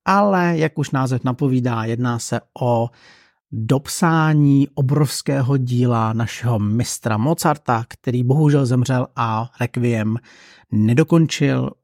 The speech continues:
Naštěstí, a tady vidíš, jak je důležitý mít manželku, jeho Konstanc se rozhodla, že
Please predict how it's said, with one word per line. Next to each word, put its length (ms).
Naštěstí, 1160
a 60
tady 180
vidíš, 240
jak 120
je 60
důležitý 360
mít 160
manželku, 540
jeho 360
Konstanc 760
se 200
rozhodla, 540
že 460